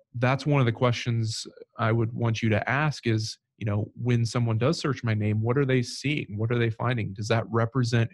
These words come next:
who I am? Because back when you and I were applying and, and, you know, ten, even ten, fifteen years ago,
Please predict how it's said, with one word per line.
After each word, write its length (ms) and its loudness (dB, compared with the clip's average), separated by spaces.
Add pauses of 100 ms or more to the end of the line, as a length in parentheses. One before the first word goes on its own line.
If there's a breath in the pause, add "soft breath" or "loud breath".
who 160 2
I 120 0
am? 380 -2 (460 loud breath)
Because 540 2
back 340 0
when 160 2
you 160 4
and 80 2
I 160 2
were 220 4
applying 500 2
and, 180 -4 (340 soft breath)
and, 460 0 (120)
you 100 -6
know, 180 -4 (140)
ten, 180 0
even 300 0
ten, 480 -2
fifteen 360 -6
years 240 -4
ago, 320 -2